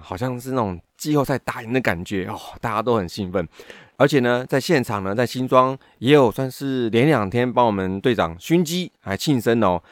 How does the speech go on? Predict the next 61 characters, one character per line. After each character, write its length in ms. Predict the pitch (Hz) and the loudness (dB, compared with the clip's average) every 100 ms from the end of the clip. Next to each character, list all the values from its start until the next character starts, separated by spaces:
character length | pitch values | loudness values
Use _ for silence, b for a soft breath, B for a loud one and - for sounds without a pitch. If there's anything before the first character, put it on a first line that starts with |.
| b b | b b
还 100 | 104 | -4
有 140 | 98 | -2
分 200 | 92 131 | 0 0
送 200 | 135 127 | 2 0
蛋 180 | 135 120 | 2 2
糕 260 | 110 107 107 | 4 4 4
等 380 | - 98 85 82 | 2 0 0 -6
活 180 | 87 | -6
动， 220 | 92 113 87 | 4 2 4
哦。 180 | 87 82 B B _ | -6 -8 B B _
那 100 | 123 | 2
么 100 | 113 | 4
龙 120 | 120 | 4
哥 120 | 131 | 2
讲 140 | 151 110 | 2 2
在 100 | 113 | 0
今 160 | 127 | 0
天 140 | 127 127 | 0 0
呢， 160 | 120 | 0
也 100 | 104 | 0
要 140 | 95 104 | 0 0
再 100 | 113 | -2
补 160 | - | -4
给 80 | 107 | -6
勋 220 | 98 107 | -4 -4
基 160 | 104 107 | -4 -4
一 60 | 104 | -4
个 80 | |
生 200 | 92 117 | 0 2
日 60 | 127 | 2
快 160 | - 117 | 4 4
乐 140 | 117 | 4
了 80 | 92 | 4
哦， 180 | 90 - b b _ | 0 -4 b b _
祝 100 | 196 | -4
福 160 | 160 | -2
勋 160 | 160 175 | 0 0
基 160 | 175 180 | 0 -2
生 180 | - 165 | 2 2
日 60 | |
快 160 | 165 165 | 6 8
乐。 200 | 165 107 _ | 8 6 _
那 200 | 104 107 | -2 -2
也 160 | 101 98 | 0 -2
谢 140 | 147 | -2
谢 140 | 123 107 | -2 -2
勋 160 | 117 | -2
基 160 | 117 120 | -4 0
对 80 | 110 | 0
我 100 | 87 | 2
的 300 | 87 85 82 | 0 -2 0
帮 180 | 117 | 2
忙 160 | 117 95 | 4 2
啦， 240 | 90 85 92 | 0 -4 -12
也 100 | 95 - | -16 -2
帮 120 | 117 | 0
我 80 | 98 | 0
非 140 | 117 | 0
常 180 | 104 92 | -2 0
多 220 | 107 95 | 4 4
哦。 140 | 85 | 2